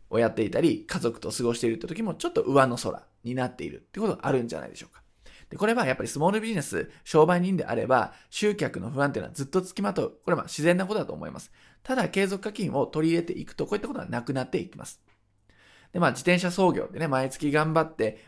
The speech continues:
また次の月からゼロスタートみたいなことを、これ自転車操業と言いますけども、まあ、こういった状況から早く出してほしいと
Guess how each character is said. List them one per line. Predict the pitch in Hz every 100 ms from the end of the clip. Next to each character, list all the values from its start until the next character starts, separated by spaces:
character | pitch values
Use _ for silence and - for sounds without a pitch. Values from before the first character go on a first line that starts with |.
| -
ま | -
た | 175 - - - _
次 | - 151 139
の | 117
月 | -
か | 98
ら | 110
ゼ | 123
ロ |
ス | 123
タ | 120
ー | 104
ト | 104
み | 123
た | 127
い |
な | 120
こ | -
と | - 226
を、 | 175 - - - _ -
こ | -
れ | 117
自 | 120
転 | 135 131
車 |
操 | 135 113 110
業 |
と | 208
言 | 104
い |
ま | 92
す | -
け |
ど | 87
も、 | 104 - -
ま | -
あ、 |
こ | -
う | 247
い |
っ |
た | 247
状 | 226
況 | 233 -
か | -
ら |
早 | 180 175
く | -
出 | 113
し | 120
て | 107
ほ | 92
し | -
い |
と | -